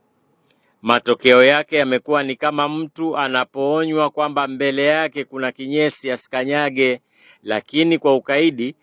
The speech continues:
ana lazima athibitishe kama kweli kinyesi kipo. Anapokanyaga kinyesi anachechemea kama ambaye amedungwa na mwiba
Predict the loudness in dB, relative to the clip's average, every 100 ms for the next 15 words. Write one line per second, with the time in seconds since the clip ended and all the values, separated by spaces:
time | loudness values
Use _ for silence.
0 | _ -4 0 0 0 -2 -2 -2 -2 -6
1 | -10 -6 -4 -4 -4 -4 -2 -2 -2 0
2 | 0 -2 -6 -2 -4 -6 -12 -12 -12 -18
3 | -18 _ _ _ _ _ -20 _ 0 4
4 | 4 2 0 2 4 4 4 2 0 2
5 | 0 -2 -4 -2 -2 -4 -6 -2 0 2
6 | 2 2 -2 -8 _ _ -2 0 4 4
7 | 2 2 0 -2 -2 -2 0 0 0 -2
8 | -4 -4 -10